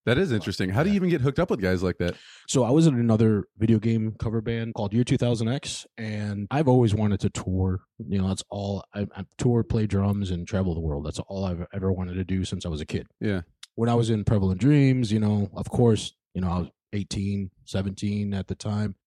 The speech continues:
Speaker 2: Yeah, I would just wanted to play and travel, and, uh, unfortunately, the rest of the guys in two thousand X, they started having families, and, you know, like, getting into, like, wanted to, like, everybody's passions changed into that they wanted to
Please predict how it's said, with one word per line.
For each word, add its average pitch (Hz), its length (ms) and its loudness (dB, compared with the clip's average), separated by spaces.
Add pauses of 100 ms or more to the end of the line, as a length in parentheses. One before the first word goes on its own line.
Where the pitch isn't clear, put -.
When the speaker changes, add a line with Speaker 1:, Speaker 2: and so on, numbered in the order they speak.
(160)
Speaker 2:
Yeah, 117 160 -4
I 90 140 0
would 107 160 4
just 110 180 -2
wanted 101 400 -2
to 92 60 -2
play 113 480 -2
and 98 240 -6
travel, 117 440 2
and, 101 240 2
uh, 95 380 -2
unfortunately, 104 720 -2
the 95 120 -6
rest 98 220 -2
of 92 80 -2
the 92 60 -2
guys 101 220 2
in 92 60 -4
two 110 120 0
thousand 92 320 -4
X, 101 180 -6
they 85 320 -8
started 80 400 -14
having 78 240 -14
families, 117 840 2
and, 82 300 -10
you 87 120 -6
know, 82 160 -6
like, 85 300 -6 (220)
getting 101 280 -4
into, 95 500 -2
like, 90 240 -4
wanted 92 220 -4
to, 85 160 -4
like, 82 260 -6
everybody's 95 460 -4
passions 90 480 -4
changed 92 480 -10
into 90 260 -8
that 98 120 -4
they 98 100 -4
wanted 92 300 -4
to 82 200 -6